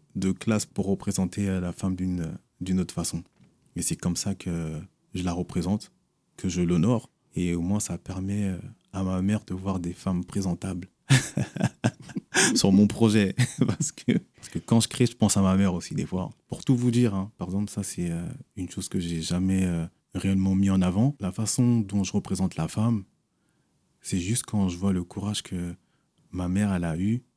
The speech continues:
pour nous élever quand notre mère, quand notre père était, euh, parti. Il était parti pendant quelques années et j'ai vu comment ma mère avait réussi à tenir la maison,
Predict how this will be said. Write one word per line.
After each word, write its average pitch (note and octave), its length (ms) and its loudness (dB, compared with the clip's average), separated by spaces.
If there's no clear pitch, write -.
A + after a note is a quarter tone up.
pour F2+ 120 -4
nous F2+ 260 -4
élever F2+ 400 -2
quand G2 120 -4
notre F2+ 200 -2
mère, G2+ 200 2
quand F#2+ 100 -2
notre F2+ 160 -2
père G#2 220 0
était, F2 320 -2
euh, E2 180 -4
parti. - 380 -8
Il F2 80 -2
était E2+ 180 -4
parti - 380 -10
pendant E2 240 -6
quelques E2+ 340 -6
années F2+ 280 0
et F#2 100 -4
j'ai E2+ 160 0
vu F#2+ 180 0
comment F2 280 -4
ma E2 160 -2
mère F#2+ 420 0
avait E2+ 240 -6
réussi F2+ 260 -4
à F2 60 -2
tenir F#2 300 -4
la E2+ 120 0
maison, E2+ 380 -4